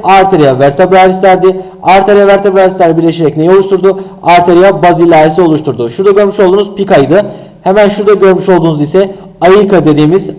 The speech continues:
arteria, e, anterior inferior cerebelli. Arteria anterior inferior cerebelli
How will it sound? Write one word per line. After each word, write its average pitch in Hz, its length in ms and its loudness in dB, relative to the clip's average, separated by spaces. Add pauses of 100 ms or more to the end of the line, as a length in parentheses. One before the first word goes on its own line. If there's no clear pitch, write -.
arteria, 185 680 2 (360)
e, 135 140 0
anterior 185 720 0
inferior 190 460 2
cerebelli. 170 760 0 (300)
Arteria 175 640 2 (260)
anterior 175 500 0
inferior 160 480 0
cerebelli 170 600 0